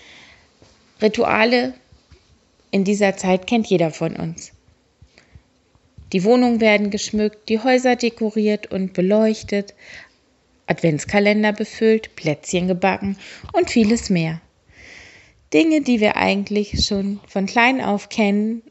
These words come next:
und auch heute im Erwachsenenalter fortführen.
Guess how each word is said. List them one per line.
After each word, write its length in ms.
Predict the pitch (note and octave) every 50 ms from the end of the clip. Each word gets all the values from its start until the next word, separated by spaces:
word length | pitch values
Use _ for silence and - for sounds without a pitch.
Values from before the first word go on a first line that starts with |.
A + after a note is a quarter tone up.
| _ _ -
und 320 | G3 G3 F3+ - - -
auch 180 | F#3 F3+ - -
heute 280 | G3 G3+ G#3+ G#3+ - A#3+
im 160 | F3+ E3+ E3+
Erwachsenenalter 1200 | F3 E3 E3+ D#3+ E3+ - - - - G#3+ G#3+ G3+ - - - F3 F3 F3+ - - G#3 G#3 G#3+ A3+ - _ _ _ _ _ _ _ _ _ _ _ - - - - - _ _ _ _
fortführen. 840 | _ - - - F#3 F3 E3+ - - - - E3 D#3+ E3 F3 F3 E3+